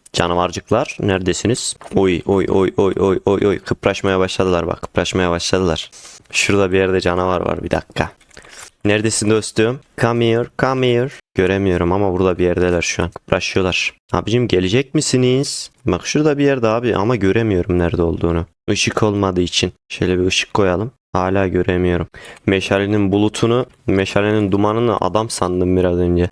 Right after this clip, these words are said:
Ha? Bak, uzaklaşınca geliyorlar. Bak, uzaklaştım, yaklaştım şimdi.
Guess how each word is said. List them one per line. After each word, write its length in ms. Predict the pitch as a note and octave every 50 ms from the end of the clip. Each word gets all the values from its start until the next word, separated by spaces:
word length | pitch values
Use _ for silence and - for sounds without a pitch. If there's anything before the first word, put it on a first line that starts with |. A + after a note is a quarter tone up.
| _ -
Ha? 360 | - F#2 G2 G#2+ A#2 B2+ B2+ - _ _ -
Bak, 160 | B2 - -
uzaklaşınca 640 | G#2+ G2+ A2+ A2 - A#2+ A#2+ A#2+ - F3+ E3+ E3 B2+
geliyorlar. 960 | G2+ E2+ F#2 F#2 F#2 G#2 B2 C#3+ D3+ C#3 A2 F#2+ F2+ E2 - - - - - _ _ - -
Bak, 160 | G2+ G2 -
uzaklaştım, 720 | G#2 G2 A2 A2+ - - B2+ B2 A#2+ - - - D3+ C3
yaklaştım 600 | A2+ G#2+ G#2 - - B2 B2 - - - C#3 C3
şimdi. 400 | - - A2+ G#2+ G2+ A2 C#3+